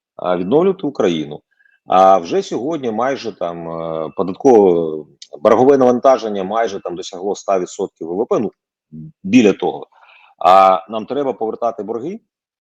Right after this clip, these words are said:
а нам треба для відновлення залучати нові борги, і нам треба залучати інвестиції. Але як ми можемо залучати інвестиції, коли в нас, я нагадаю, що за останні десять років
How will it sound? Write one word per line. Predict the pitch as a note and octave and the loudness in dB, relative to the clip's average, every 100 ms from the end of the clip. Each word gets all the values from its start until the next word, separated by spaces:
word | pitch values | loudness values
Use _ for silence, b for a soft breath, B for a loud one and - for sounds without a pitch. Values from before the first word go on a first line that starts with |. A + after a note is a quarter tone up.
| _ - | _ -6
а | G2 F#2+ | -4 -2
нам | G2+ B2+ | -4 -6
треба | D3 D3+ B2 | -4 -4 -2
для | B2 | -4
відновлення | A#2+ C3+ B2+ A#2 G#2+ F2 | -4 -4 -2 -4 -6 -6
залучати | A2+ A#2 C3+ - | -6 -4 -4 -4
нові | G2+ B2+ G3+ | -4 -4 -2
борги, | D3+ F2 D2 - _ _ - | -4 -4 -10 -14 _ _ -4
і | |
нам | A#2 G2 | -2 0
треба | A2+ C3 | 2 2
залучати | C#3+ A#2+ A#2+ G#2+ G#2 | 2 0 0 0 0
інвестиції. | G#2 - G2+ D2+ - - - _ _ | -2 -4 -8 -8 -12 -14 -18 _ _
Але | G#2+ G#2+ A2+ | 4 4 4
як | G#2+ D3 - | 6 4 2
ми | A#2 | -6
можемо | C3+ A2 | -4 -6
залучати | F2+ G#2+ - C3 G#2 | -6 -6 -4 -4 -4
інвестиції, | G#2 G#2 - G#3+ C#3+ | -6 -6 -8 -4 -4
коли | - C3+ C3+ | 0 4 4
в | F#2 | 4
нас, | G2 A2 F3+ - b b _ | 0 -2 -4 -14 b b _
я | A2+ | 0
нагадаю, | A#2+ G#2+ A2+ A2 F2+ | 2 0 2 2 2
що | - | -4
за | D#2+ G2+ | -4 -4
останні | - - C3+ G2 | -2 0 0 0
десять | G#2+ G#2+ F#2 | -4 -4 -6
років | F#2 E2+ F#3 G#3+ | -6 -6 -8 -10